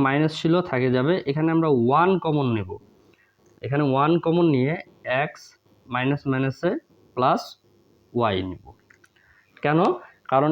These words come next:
যেহেতু এখানে দুইটা সংখ্যা আলাদা আলাদা, সেক্ষেত্রে আমরা এখানে ওয়ান কমন নিয়ে x আমরা এখানে বসাই দিলাম, মাইনাস, মাইনাসে প্লাস দিয়ে y-কে আমরা এখানে বসাই দিলাম। আচ্ছা, এখন দেখো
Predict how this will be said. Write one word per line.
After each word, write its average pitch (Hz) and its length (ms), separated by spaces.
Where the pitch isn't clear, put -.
যেহেতু 185 260
এখানে 180 200
দুইটা 156 220
সংখ্যা 151 360
আলাদা 127 280
আলাদা, 123 260
সেক্ষেত্রে 147 420
আমরা 143 180
এখানে 143 180
ওয়ান 139 200
কমন 143 240
নিয়ে 147 200
x 135 180
আমরা 147 180
এখানে 139 240
বসাই 123 260
দিলাম, 175 160
মাইনাস, 127 300
মাইনাসে 131 360
প্লাস 120 240
দিয়ে 196 140
y-কে 120 240
আমরা 120 200
এখানে 139 200
বসাই 120 320
দিলাম। 90 200
আচ্ছা, - 240
এখন 165 220
দেখো 143 160